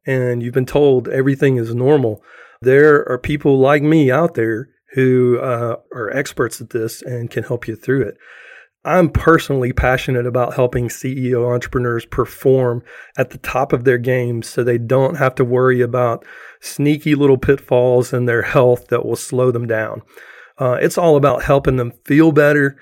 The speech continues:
so they can impact more lives with their business. If you've been feeling bad, uh, have lost faith in the medical system, and want to finally get answers how you can feel better,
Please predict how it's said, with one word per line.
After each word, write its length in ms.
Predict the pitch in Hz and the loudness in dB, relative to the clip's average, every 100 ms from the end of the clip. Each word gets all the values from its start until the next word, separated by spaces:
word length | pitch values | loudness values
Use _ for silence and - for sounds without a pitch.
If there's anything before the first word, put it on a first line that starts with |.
| - - | -20 -20
so 200 | - 135 | -8 -4
they 180 | 123 151 | -2 0
can 220 | 151 135 | 0 -2
impact 760 | - 147 156 - 139 135 - | -2 0 0 0 -2 -4 -4
more 260 | 139 135 131 | -2 2 2
lives 640 | 123 120 123 123 117 - | 0 0 0 0 -4 -6
with 160 | 120 117 | -6 -4
their 100 | 117 | -6
business. 640 | 117 120 123 110 107 - _ - - - - | -2 -4 -4 -10 -12 -18 _ -20 -20 -20 -6
If 220 | 131 117 | -4 -4
you've 320 | 117 135 185 | -6 -2 0
been 180 | 202 196 | 2 2
feeling 360 | - 160 139 127 | 4 4 4 2
bad, 460 | 123 117 120 123 - - | 0 0 -2 -6 -14 -6
uh, 280 | 127 120 | -4 -2
have 200 | 117 127 | -4 -4
lost 380 | 135 127 165 - | 0 2 2 0
faith 260 | 165 151 - | 0 0 2
in 60 | |
the 60 | 139 | 0
medical 360 | 135 131 131 139 | 0 0 0 -2
system, 520 | - 135 - 139 135 | 0 -2 0 0 0
and 200 | 131 131 | -2 0
want 180 | 131 147 | 0 2
to 100 | 156 | 0
finally 520 | 135 - 131 156 175 | -4 -2 0 2 2
get 180 | 170 156 | 2 0
answers 720 | 160 147 160 156 120 110 - - - - | 0 2 2 0 -6 -8 -10 -16 -20 -10
how 120 | 127 | -6
you 380 | 131 127 131 170 | -6 -6 -4 -2
can 160 | 175 175 | 0 0
feel 340 | - 170 165 | 2 2 4
better, 420 | 123 117 117 131 | 2 0 -2 -6